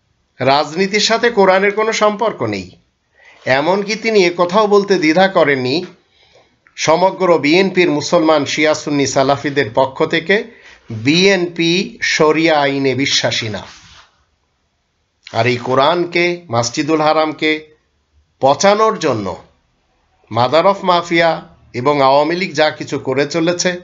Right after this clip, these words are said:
আপনারা খুব ভালো করেই দেখে যাচ্ছেন। তো আলাইহা আতিসাআতা আশার,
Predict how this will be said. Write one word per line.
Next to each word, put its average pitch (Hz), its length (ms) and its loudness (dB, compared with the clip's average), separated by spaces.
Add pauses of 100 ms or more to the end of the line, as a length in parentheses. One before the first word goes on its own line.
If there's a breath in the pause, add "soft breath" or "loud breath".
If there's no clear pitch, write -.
(380 soft breath)
আপনারা 131 380 0
খুব 131 240 -6
ভালো 123 260 2
করেই 131 420 -2 (400 soft breath)
দেখে 131 420 -2
যাচ্ছেন। 101 440 -8 (2500)
তো 135 80 0
আলাইহা 220 600 0
আতিসাআতা 220 540 -2
আশার, 202 360 -2